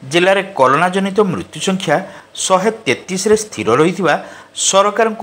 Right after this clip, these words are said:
ୱେବସାଇଟରେ ପ୍ରକାଶ ପାଇଛି। ଅନ୍ୟପକ୍ଷରେ ବାଲେଶ୍ୱରରେ ସାମୂହିକ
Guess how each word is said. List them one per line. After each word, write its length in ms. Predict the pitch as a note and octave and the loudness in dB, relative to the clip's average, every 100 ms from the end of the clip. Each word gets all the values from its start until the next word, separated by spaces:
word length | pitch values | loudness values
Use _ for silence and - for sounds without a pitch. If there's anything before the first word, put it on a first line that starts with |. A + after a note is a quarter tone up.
| A3+ | 0
ୱେବସାଇଟରେ 640 | G#3+ A3 - A#3 A3+ G#3+ | 2 2 4 2 2 0
ପ୍ରକାଶ 320 | G#3+ G#3+ B2+ - | 0 0 0 -2
ପାଇଛି। 320 | D2 C2+ D2+ - - _ - - | -6 -8 -8 -10 -16 _ -16 -4
ଅନ୍ୟପକ୍ଷରେ 640 | D#3+ G3 A#3 A#3+ A#3+ B3 | -2 2 2 0 2 2
ବାଲେଶ୍ୱରରେ 680 | A3 D3+ C3+ D#3+ F#3+ F3+ G3 | 4 2 0 -2 -2 -2 -2
ସାମୂହିକ 460 | G3+ B2+ G#2 A2 | -2 -2 -2 -4